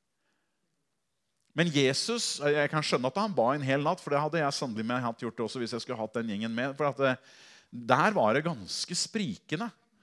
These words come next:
i forhold til, eh, Judas Iskariot, som helt åpenbart var den som forråder Jesus, og som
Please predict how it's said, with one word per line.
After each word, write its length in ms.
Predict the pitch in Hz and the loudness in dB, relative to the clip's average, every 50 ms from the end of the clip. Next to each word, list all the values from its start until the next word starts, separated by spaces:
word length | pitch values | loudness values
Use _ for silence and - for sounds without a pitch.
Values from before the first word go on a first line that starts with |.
| _ _ _ _ _ _ _ _ _ _ _ _ _ _ _ _ _ _ - | _ _ _ _ _ _ _ _ _ _ _ _ _ _ _ _ _ _ -4
i 80 | 139 151 | -4 -2
forhold 380 | 139 147 123 117 117 120 117 - | 0 0 2 2 2 0 -2 -2
til, 280 | - 147 143 139 135 135 | 0 2 2 4 4 4
eh, 400 | 135 135 135 135 131 131 127 127 - - _ _ _ _ _ _ _ - | 6 6 6 6 4 4 2 0 -2 -8 _ _ _ _ _ _ _ -12
Judas 640 | 113 107 113 113 110 113 131 131 127 - - - | -6 -4 -4 -2 0 0 0 0 0 -2 -4 -6
Iskariot, 680 | - 131 - - - 131 107 95 95 107 143 160 147 - | -6 -6 -6 -2 0 2 2 2 2 2 2 0 0 -2
som 200 | - 151 143 135 | -4 -6 -6 -2
helt 220 | 123 123 120 - _ - | -2 -2 -2 -2 _ -2
åpenbart 760 | 156 120 92 - _ 104 92 98 101 127 160 190 180 - - | -2 -2 -2 -2 _ -8 -8 -4 -2 -2 0 -2 -2 -4 0
var 140 | 135 139 135 | 2 2 4
den 160 | 117 101 104 | 4 2 0
som 240 | 104 - 123 120 123 | -2 -4 -4 -4 -4
forråder 640 | 117 - - 131 120 113 95 87 85 85 90 120 123 | -6 -6 -6 -6 -4 -4 -4 -4 -6 -6 -8 -8 -6
Jesus, 560 | 117 120 123 123 127 - - 175 175 151 - - 151 | -4 -2 -2 -2 -2 -4 -6 -6 -6 -6 -6 -4 -4
og 80 | 139 123 | -4 -4
som 280 | - - 143 143 139 | -2 0 0 0 0